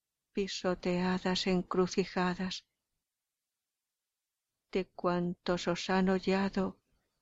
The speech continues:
creo que algo habéis conservado en vosotros, y ahora queréis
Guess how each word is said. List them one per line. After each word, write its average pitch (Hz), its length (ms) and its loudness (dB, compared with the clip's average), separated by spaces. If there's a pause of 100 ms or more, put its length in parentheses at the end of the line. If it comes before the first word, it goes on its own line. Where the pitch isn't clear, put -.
(120)
creo 214 400 0
que 185 140 -2
algo 202 360 0
habéis 202 360 0
conservado 185 880 0
en 175 200 -2
vosotros, 180 760 -6 (1300)
y 196 160 2
ahora 214 500 -4
queréis 190 600 -4